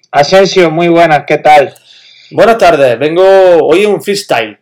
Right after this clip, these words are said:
Speaker 2: en toda la regla, no tengo nada preparado, o sea, lo que vaya surgiendo irá surgiendo. Tenemos muy poquito tiempo, es verdad, hay que decirlo.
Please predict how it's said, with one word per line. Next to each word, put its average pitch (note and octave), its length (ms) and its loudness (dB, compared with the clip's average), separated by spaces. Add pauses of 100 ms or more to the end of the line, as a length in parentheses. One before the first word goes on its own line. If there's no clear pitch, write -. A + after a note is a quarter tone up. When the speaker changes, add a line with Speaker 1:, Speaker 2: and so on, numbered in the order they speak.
(100)
Speaker 2:
en A#2+ 120 -16
toda C#3+ 220 0
la C#3 100 2
regla, G3 280 -2
no D#3 100 -6
tengo C#3+ 220 -4
nada C3 200 -4
preparado, F3 460 -2
o G3 60 -6
sea, C3 100 -10
lo A2+ 80 -8
que A#2 80 -8
vaya D#3+ 160 0
surgiendo D#3 480 -6
irá B2 140 -8
surgiendo. G3+ 580 -8 (760)
Tenemos D#3 260 -4
muy C#3+ 100 -4
poquito A#2+ 260 -8
tiempo, C3+ 280 -8
es A2 40 -10
verdad, A#2+ 180 -6
hay D3+ 60 -4
que A2+ 100 -10
decirlo. F3+ 420 -6